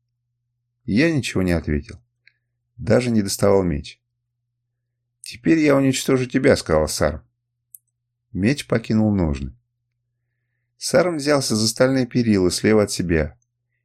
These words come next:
и с невероятной силой царя-жреца одним рывком вырвал стальной прут восемнадцати футов длиной. Легко, как деревянной палочкой, взмахнул им.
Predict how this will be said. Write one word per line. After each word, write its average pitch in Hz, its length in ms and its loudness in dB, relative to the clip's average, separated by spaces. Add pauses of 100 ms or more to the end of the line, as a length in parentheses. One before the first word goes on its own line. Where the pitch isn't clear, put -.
и - 80 -6
с 87 120 -4
невероятной 123 580 2
силой 123 340 0
царя-жреца 110 680 0
одним 127 320 0
рывком 120 600 -2
вырвал 120 340 2
стальной 120 420 0
прут 110 360 -2 (540)
восемнадцати 123 680 0
футов 98 360 -2
длиной. 90 460 2 (1500)
Легко, 113 640 -2 (180)
как 101 200 -4
деревянной 117 420 2
палочкой, - 520 -2
взмахнул 90 540 -2
им. 67 140 -8